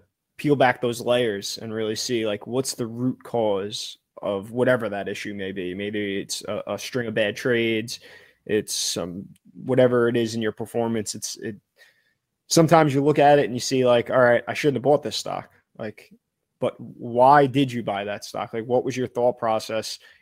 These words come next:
in the moment? Uh, was it because you were, you know, trying to maybe chase a certain trade that you heard somebody else was doing really well with? Was it because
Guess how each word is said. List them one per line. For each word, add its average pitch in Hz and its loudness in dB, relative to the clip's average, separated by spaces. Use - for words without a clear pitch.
in 135 2
the 127 0
moment? 113 -4
Uh, 107 -2
was 117 -4
it 113 -6
because 117 0
you 113 -6
were, 113 -2
you 107 -14
know, 104 -12
trying 123 -2
to 117 -2
maybe 113 -4
chase - -4
a 127 -6
certain 120 -6
trade 127 0
that 110 0
you 113 -6
heard 117 -6
somebody 117 -4
else 117 0
was 113 -10
doing 110 -8
really 107 -4
well 110 0
with? 92 -10
Was 110 -14
it 104 -14
because 110 -4